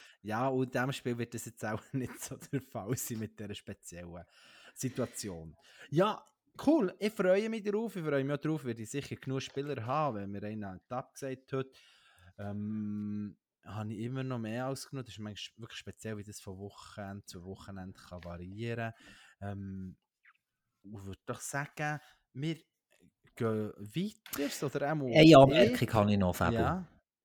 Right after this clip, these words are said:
Speaker 2: Du kannst schnell gleich weitergehen. Ich möchte hier noch schnell
Speaker 1: Mhm.
Speaker 2: klarstellen, dass, auch wenn es jetzt vielleicht
Speaker 1: Ah.
Speaker 2: beim einen oder anderen Punkt ein Witzli hat gegeben, dass ich das mit absoluter Ernsthaftigkeit und mit Ehrgeiz mache, wie ich alles mache, was ich, was ich ausübe.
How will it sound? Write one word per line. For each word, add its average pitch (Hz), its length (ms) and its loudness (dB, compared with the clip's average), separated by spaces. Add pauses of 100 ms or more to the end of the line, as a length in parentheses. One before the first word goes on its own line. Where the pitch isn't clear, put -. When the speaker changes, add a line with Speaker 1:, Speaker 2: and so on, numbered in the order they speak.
Speaker 2:
Du 123 80 0
kannst 110 200 6
schnell 113 160 6
gleich - 200 0
weitergehen. 98 580 0
Ich 123 60 6
möchte 139 280 8
hier 139 180 6
noch 135 60 4
schnell 123 300 6
Speaker 1:
Mhm. - 0 -
Speaker 2:
klarstellen, 113 760 4
dass, 107 180 0
auch 156 160 6
wenn 156 100 10
es - 80 2
jetzt 135 180 0
vielleicht 131 300 4
Speaker 1:
Ah. - 20 2
Speaker 2:
beim 110 120 4
einen 127 220 4
oder 110 160 2
anderen 110 320 4
Punkt 113 340 0
ein - 120 0
Witzli 117 380 2
hat 120 260 0
gegeben, 90 340 2 (600)
dass 98 180 4
ich 104 120 2
das - 480 4 (100)
mit 95 280 0 (400)
absoluter 107 640 2 (500)
Ernsthaftigkeit 107 1200 2
und 90 160 0
mit 87 180 -2
Ehrgeiz 104 520 -2
mache, 95 400 0
wie 98 180 4
ich - 80 -2
alles 104 380 6
mache, 95 400 2
was 92 140 4
ich, 90 420 0
was 92 180 -2
ich 90 140 -2
ausübe. 110 680 8